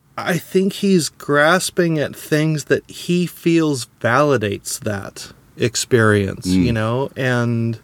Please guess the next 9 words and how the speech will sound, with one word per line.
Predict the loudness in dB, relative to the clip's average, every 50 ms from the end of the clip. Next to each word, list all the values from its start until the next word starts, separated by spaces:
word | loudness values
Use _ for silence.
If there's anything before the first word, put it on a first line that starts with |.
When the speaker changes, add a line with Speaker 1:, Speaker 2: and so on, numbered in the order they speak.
| _ _ _ _ _ -20 -20 _ _ _ _ _ _ _ _ _ _ _ _ _ _ _ _ _ _ -4
Speaker 1:
I | -2 -2
think | -2 -2 -2 0 0 0 0 -4 -8 -4 0
that | 0 0 0 _ -2
the | -2 -2 -2 _ -16
purchase | -6 0 0 0 0 0 -2 -4 -4 -2 -2
of | -4 -2 -2
the | -2 -2
gun | -2 -2 0 2 2 4 4 2 2 0 -2 -4 -4
is | -2 0 0 2 2 2 0 -2 -6